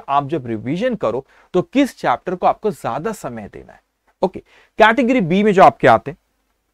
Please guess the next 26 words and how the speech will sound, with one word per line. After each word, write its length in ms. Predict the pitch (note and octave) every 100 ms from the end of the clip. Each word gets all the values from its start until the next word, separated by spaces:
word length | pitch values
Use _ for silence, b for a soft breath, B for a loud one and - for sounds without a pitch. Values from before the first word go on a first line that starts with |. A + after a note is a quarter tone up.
| _ _ D3+
बैंक 300 | C3 F3 G3+
रिकंसिलिएशन 640 | G3+ F#3+ F3+ E3+ E3+ - E3+
स्टेटमेंट, 520 | - C3+ G#2+ D#3 G#3+
जो 180 | D3 E3+
कि 100 | E3+
इंस्टीट्यूट 440 | D#3 C#3 F3 G3+
generally 460 | C3+ C3+ D#3 G3+ G#3 -
हर 120 | A#2+
अटेम्प्ट 320 | A2+ A#2 A2
में, 80 | F#3 b b b
इस 100 | -
पे 140 | B3
टेन 440 | - - F3+ A3
मार्क्स 300 | F3+ B2 -
का 60 | D3+
एक 80 | C3+
क्वेश्चन 300 | C3 A#2 F#3 -
पूछती 540 | - C3+ - - E3+ A2
है। 80 | A2+ B B B B -
कंसाइनमेंट, 760 | F3 E3 F3+ F3+ F#3+ G3 F#3+ -
डेप्रिसिएशन, 1000 | C3 C#3 - E3 - D#3+ E3 E3+ - G3+ b b b b
इन्वेंटरीज, 720 | D#3 D3+ D#3 E3 D#3 F3+ F#3+ B2+
bills 280 | A#2+ G#3
of 100 | G#3+
exchange, 560 | F3 C3 - - D3 D#3+
accounting 680 | - D3+ E3+ E3+ F3 G3+